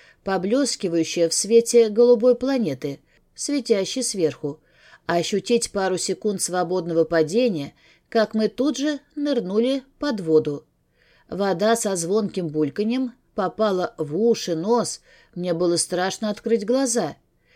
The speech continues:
Я абсолютно потерялась в пространстве и пыталась отчаянно барахтаться, совершенно не понимая, что происходит.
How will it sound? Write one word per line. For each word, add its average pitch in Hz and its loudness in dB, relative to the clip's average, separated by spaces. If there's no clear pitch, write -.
Я 277 0
абсолютно 220 0
потерялась 175 0
в - -16
пространстве 220 -4
и 220 4
пыталась 233 2
отчаянно 190 -2
барахтаться, 165 0
совершенно 220 6
не 175 -4
понимая, 240 -2
что 202 -6
происходит. 151 -4